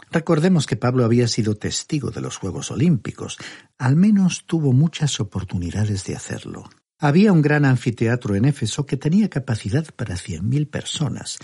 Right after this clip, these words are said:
y los Juegos Olímpicos se celebraban allí algunas veces.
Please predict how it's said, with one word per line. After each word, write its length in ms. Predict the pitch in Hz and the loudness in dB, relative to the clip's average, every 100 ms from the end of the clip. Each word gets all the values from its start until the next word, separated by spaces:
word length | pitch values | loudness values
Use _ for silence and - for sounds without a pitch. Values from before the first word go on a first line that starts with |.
| - - - | -18 -18 -2
y 80 | 147 | 0
los 160 | 147 | 2
Juegos 340 | - 285 120 - | 2 0 0 -2
Olímpicos 720 | - 131 95 - 90 143 - | -2 0 0 -6 -6 -4 -2
se 120 | 110 | -4
celebraban 580 | 117 127 131 208 175 117 | 0 2 2 0 0 0
allí 320 | 101 120 123 | -2 0 0
algunas 500 | 107 120 131 101 - | 2 2 0 -2 -10
veces. 500 | 107 - - - | -12 -14 -14 -12